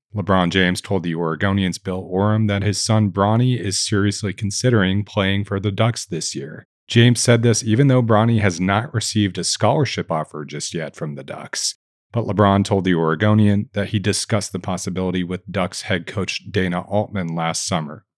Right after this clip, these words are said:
Quote, "He knows the interest," LeBron said, "and it's mutual."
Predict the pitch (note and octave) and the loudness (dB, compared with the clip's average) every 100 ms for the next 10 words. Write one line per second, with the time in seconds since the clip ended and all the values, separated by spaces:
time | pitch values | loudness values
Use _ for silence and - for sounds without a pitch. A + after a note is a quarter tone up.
0 | - - A#2+ A#2 - C#3+ B2 A2 F#2+ G#2 | -4 4 4 2 2 6 8 8 6 -2
1 | F2 F2+ F#2 F2+ - G#2 E2 D2+ F2 - | -4 -6 -4 -6 -6 -10 -8 -8 -8 -6
2 | F#2 E2+ F#2 _ - G2+ F#2 - F#2 E2+ | -6 -6 -8 _ -4 0 0 -2 -6 -6
3 | - - - | -8 -12 -16